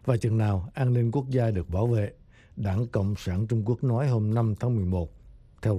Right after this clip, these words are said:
Reuters. Trong tuyên bố về các quyết định đạt được tại một cuộc họp quan trọng của ban lãnh đạo đảng hồi tuần trước, Đảng Cộng sản Trung Quốc tuyên bố sẽ mạnh mẽ thúc đẩy thống nhất đất nước và thúc đẩy việc sắp xếp thể chế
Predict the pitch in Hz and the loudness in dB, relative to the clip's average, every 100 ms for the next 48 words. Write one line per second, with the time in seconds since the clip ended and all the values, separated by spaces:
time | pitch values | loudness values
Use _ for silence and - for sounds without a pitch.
0 | 95 98 - 90 76 - - - - - | 2 0 0 -2 -4 -14 -20 -20 -20 -20
1 | - - - 135 123 139 131 143 120 101 | -20 -10 -2 0 2 2 2 2 0 0
2 | 135 143 143 120 98 101 101 101 110 98 | 0 0 0 2 2 2 0 0 0 -2
3 | - 107 104 92 110 101 98 - 131 113 | -2 -2 0 -2 -2 0 -2 -2 0 0
4 | 104 90 85 85 95 117 117 110 113 98 | 0 -2 -2 -4 -2 0 2 2 0 0
5 | 92 90 87 135 - - 90 73 80 71 | 0 0 -2 -4 -6 -4 -4 -4 -6 -2
6 | 117 127 - - - - - 117 107 117 | -2 -2 -6 -20 -20 -20 -6 0 0 0
7 | 113 101 98 104 127 120 147 - 131 120 | 0 0 2 0 0 0 0 0 2 2
8 | 120 - - 117 113 101 98 107 160 - | 0 -2 -2 0 2 2 2 0 0 0
9 | 92 101 123 147 139 135 147 - 135 139 | -2 0 0 0 -2 -2 -2 0 0 0
10 | - - - 117 113 151 143 107 92 110 | -6 -20 -6 0 0 0 0 0 0 0
11 | 104 95 - 156 - 151 143 - 95 104 | 0 -2 -4 -6 -4 -2 -2 0 -2 0
12 | 120 139 | 0 -2